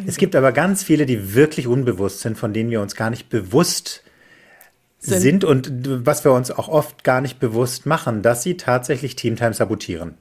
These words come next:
Speaker 2: Killen.
Speaker 1: Ganz genau.
Speaker 2: Wie man, immer der, man das nennen will, ne?
Speaker 1: Ja, ganz genau. Man erkennt es immer daran,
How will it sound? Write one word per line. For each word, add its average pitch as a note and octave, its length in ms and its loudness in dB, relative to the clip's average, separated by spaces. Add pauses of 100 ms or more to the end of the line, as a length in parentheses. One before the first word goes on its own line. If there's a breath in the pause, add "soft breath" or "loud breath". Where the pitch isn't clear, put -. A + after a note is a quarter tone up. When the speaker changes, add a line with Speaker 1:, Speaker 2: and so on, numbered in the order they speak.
(600)
Speaker 2:
Killen. B2+ 200 4
Speaker 1:
Ganz F2 160 -2
genau. D#3 420 -4 (560)
Speaker 2:
Wie A#2+ 100 -4
man, A2 220 -2
immer A#2 220 0
der, G#2+ 160 2
man G#2+ 180 -4
das G2+ 160 -2
nennen F#2+ 240 -4
will, E2+ 140 -2
ne? G#2+ 200 -8 (140)
Speaker 1:
Ja, G3+ 360 -2 (360)
ganz G3 260 -2
genau. E3 440 0
Man G3+ 240 -2
erkennt C#4+ 400 -4
es - 120 -4
immer A#3 220 0
daran, D#4+ 720 2